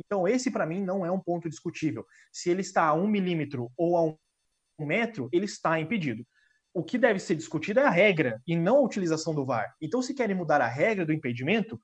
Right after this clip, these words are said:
como falamos em off, isso vai ser revisto pela fifa, o Arsene Wenger, que agora ele é, é, um dos diretores lá de desenvolvimento da fifa, ele quer verificar a regra do impedimento, muito que bem. Agora, isso não interfere na discussão do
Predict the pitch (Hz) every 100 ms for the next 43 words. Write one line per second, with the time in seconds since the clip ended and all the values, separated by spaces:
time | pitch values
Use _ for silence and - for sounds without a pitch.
0 | _ _ _ 147 147 147 143 147 131 139
1 | 139 123 127 123 _ - 135 160 139 170
2 | 185 160 143 147 - 139 120 - 185 202
3 | - 127 120 120 127 127 147 135 139 135
4 | 131 127 127 127 131 123 113 - _ _
5 | 135 135 135 139 135 139 - _ _ _
6 | _ _ _ _ _ - 143 151 143 143
7 | 139 139 151 131 135 120 - 147 139 -
8 | 143 131 135 135 139 170 147 151 226 196
9 | 165 - 131 113 - - 143 139 147 139
10 | 131 131 143 247 - 151 151 - 240 196
11 | 131 - 165 180 170 123 107 - _ _
12 | 220 254 214 175 269 285 190 - 226 214
13 | 175 - 185 226 196 147 214